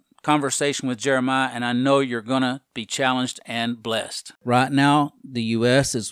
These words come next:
our main support, and we're gonna keep supporting, and we're gonna keep working with them, but he's teaching those in, in South Africa, specifically Kwamashu, where he is,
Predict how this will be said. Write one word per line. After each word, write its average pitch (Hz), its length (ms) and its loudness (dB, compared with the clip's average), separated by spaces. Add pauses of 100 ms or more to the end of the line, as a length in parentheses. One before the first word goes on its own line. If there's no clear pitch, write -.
our 110 300 0
main 123 380 0
support, - 600 0 (500)
and 104 340 -2
we're 120 160 -2
gonna 113 180 0
keep 131 320 0
supporting, 127 600 2
and 110 80 -2
we're 101 80 -4
gonna 104 160 -6
keep 131 280 -4
working 123 440 2
with 123 160 0
them, 123 340 -2 (400)
but 113 380 0 (100)
he's 120 300 -2
teaching 127 840 0 (340)
those 131 400 4
in, 123 540 0
in 113 180 -2
South 120 320 2
Africa, 123 480 2
specifically 113 600 -2
Kwamashu, 117 800 4
where 113 200 -4
he 117 200 0
is, 113 260 0